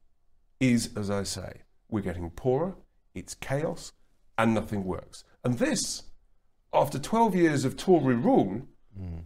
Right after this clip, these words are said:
Speaker 1: when one of the main reasons people vote for Tory is because of that old sort of negative mantra, "Well, if you vote Labour, it'll be even worse."
Speaker 2: Mm.
Speaker 1: Nothing could be worse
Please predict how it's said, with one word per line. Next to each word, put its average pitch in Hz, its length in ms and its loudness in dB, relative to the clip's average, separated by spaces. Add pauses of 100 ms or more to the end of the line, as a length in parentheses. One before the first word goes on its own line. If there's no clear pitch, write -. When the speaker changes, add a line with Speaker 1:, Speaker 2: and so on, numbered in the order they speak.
(100)
Speaker 1:
when 165 180 6
one 202 140 6
of 196 60 6
the 160 80 2
main 185 260 10
reasons 143 320 2
people 143 340 -2
vote 202 300 2
for 117 120 -4
Tory 101 360 -2
is 139 100 2
because 135 300 -2
of 123 60 -4
that 139 120 4
old 165 240 8
sort 120 140 0
of 104 60 -2
negative 117 420 4
mantra, 113 320 2
"Well, 120 400 4 (380)
if 107 60 -6
you 107 40 -4
vote 143 200 0
Labour, 123 260 4
it'll 117 100 2
be 113 140 2
even 110 200 2
worse." - 460 -4
Speaker 2:
Mm. - 800 -4
Speaker 1:
Nothing 185 360 4
could - 280 -2
be 123 100 0
worse - 600 -8